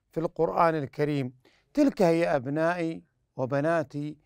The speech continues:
ما نتناوله بإذن الله تعالى في شرح هذه المادة، خمس وحدات نأتي بإذن الله تعالى، تعالى عليها في هذا المنهج، في منهج علوم القرآن الكريم،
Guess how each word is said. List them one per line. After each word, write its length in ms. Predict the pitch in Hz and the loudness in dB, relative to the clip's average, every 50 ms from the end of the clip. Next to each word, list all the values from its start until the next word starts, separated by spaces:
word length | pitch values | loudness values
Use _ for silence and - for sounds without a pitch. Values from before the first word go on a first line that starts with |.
| _ _ _ _ _ _ _ - | _ _ _ _ _ _ _ -2
ما 240 | 165 202 233 240 226 | 2 4 4 4 4
نتناوله 720 | 220 196 - 190 185 180 170 165 165 175 190 196 185 175 | 2 0 0 0 2 2 4 4 4 2 2 0 -2 -2
بإذن 300 | 147 156 165 156 131 143 | -4 -4 -4 -4 -4 -4
الله 300 | 147 143 156 165 156 147 | -2 0 0 0 0 0
تعالى 460 | 123 - 151 151 165 170 170 165 147 | -2 0 2 2 4 4 2 0 -2
في 140 | - - 131 | -4 -8 -10
شرح 220 | 120 - 185 170 | -8 -6 -6 -6
هذه 420 | 160 170 160 147 151 175 185 180 185 | -4 -2 0 0 2 2 0 0 -4
المادة، 560 | 180 190 196 196 175 147 120 127 135 120 - _ _ _ _ _ _ _ _ | -6 -4 -4 -4 -4 -4 -6 -8 -10 -12 -14 _ _ _ _ _ _ _ _
خمس 360 | _ - - 269 254 202 - 220 | _ 0 2 2 2 2 0 -2
وحدات 540 | 208 160 185 185 165 180 180 180 175 - _ _ _ _ _ _ _ _ _ _ _ _ | -2 0 0 2 6 6 6 6 4 2 _ _ _ _ _ _ _ _ _ _ _ _
نأتي 380 | - 190 220 - 226 - 214 196 | -2 0 0 0 0 0 -2 0
بإذن 240 | 175 180 165 156 165 | 0 0 0 0 -2
الله 380 | 165 160 165 175 175 160 156 | 0 2 2 2 2 2 0
تعالى، 560 | 139 127 151 147 147 156 160 170 170 180 175 156 | -2 -2 -2 0 2 2 2 2 0 -4 -6 -4
تعالى 400 | - 151 151 165 165 170 156 151 | -2 2 4 4 4 4 2 2
عليها 640 | 143 147 156 156 165 160 139 139 151 151 151 180 - _ _ _ _ | 2 2 0 0 -2 -2 -2 0 0 0 -2 -4 -10 _ _ _ _
في 200 | _ - 151 147 | _ -4 -2 2
هذا 240 | 175 196 196 170 170 | 4 4 4 4 2
المنهج، 500 | 160 156 170 175 165 151 160 170 151 - _ _ _ _ _ _ _ | 0 0 -2 -2 0 0 0 0 -2 -6 _ _ _ _ _ _ _
في 160 | _ - 147 | _ -2 0
منهج 420 | 147 160 175 165 147 160 160 131 135 | 0 2 0 0 0 -2 -2 -2 -4
علوم 480 | 143 135 139 143 135 156 175 175 165 | -4 -4 -2 -2 -2 -2 -2 -4 -4
القرآن 500 | 151 135 - - 143 147 - - 147 147 | -6 -6 -8 -8 -6 -2 0 2 2 2
الكريم، 540 | 139 131 120 - 147 139 139 139 135 135 143 | 0 -4 -6 -4 -4 -2 -2 -2 -2 -4 -6